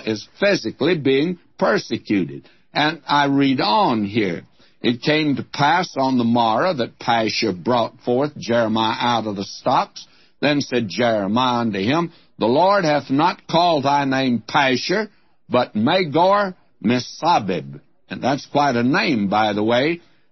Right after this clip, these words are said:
but it means terror on every side.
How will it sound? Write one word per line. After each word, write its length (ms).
but 200
it 120
means 520
terror 400
on 340
every 320
side. 600